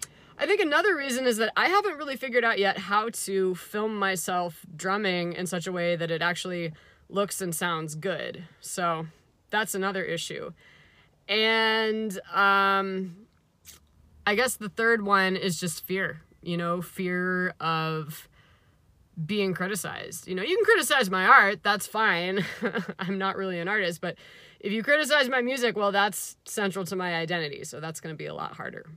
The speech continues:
But anyway, I'd like to get over that. I don't know how I'm gonna do it,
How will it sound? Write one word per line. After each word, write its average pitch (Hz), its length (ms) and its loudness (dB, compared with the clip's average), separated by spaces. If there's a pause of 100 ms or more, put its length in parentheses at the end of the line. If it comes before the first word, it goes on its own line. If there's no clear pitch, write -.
(120)
But 170 220 -4 (460)
anyway, 349 380 6
I'd 285 160 6
like 254 180 2
to 240 80 -8
get 233 140 2
over 196 280 0
that. 175 320 2 (100)
I 180 160 0
don't 185 100 0
know 175 80 -2
how 180 180 -2
I'm 175 160 -2
gonna 170 180 -4
do 165 180 -4
it, 160 220 -2